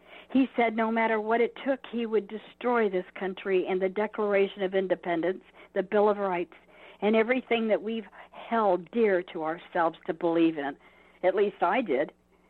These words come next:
and my family did, and the people I knew did. But it was all, it was all taken away from us, and we let it happen because Barack Obama, that's what he was about.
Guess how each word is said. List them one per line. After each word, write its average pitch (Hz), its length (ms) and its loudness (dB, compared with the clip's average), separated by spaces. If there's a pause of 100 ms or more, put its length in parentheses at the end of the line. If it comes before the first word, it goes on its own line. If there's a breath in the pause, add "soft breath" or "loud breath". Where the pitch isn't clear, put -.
(460 soft breath)
and 202 100 2
my 160 140 2
family 202 480 2
did, 156 280 -2 (960)
and 214 120 0
the 202 60 2
people 233 360 -2
I 196 100 0
knew 220 240 0
did. 175 320 -2 (400 loud breath)
But 226 100 2
it 240 80 4
was 233 180 0
all, 226 340 0 (440 soft breath)
it 233 100 0
was - 140 0
all 247 160 2
taken 240 320 -2
away 240 240 2
from 240 220 -2
us, 185 160 0
and 220 140 0
we 269 100 0
let 226 220 0
it 233 100 0
happen 240 440 -4
because 220 300 -4
Barack 226 380 0
Obama, 233 560 -2 (540 soft breath)
that's 277 280 2
what 302 160 2
he 285 160 2
was 302 200 0
about. 277 500 -2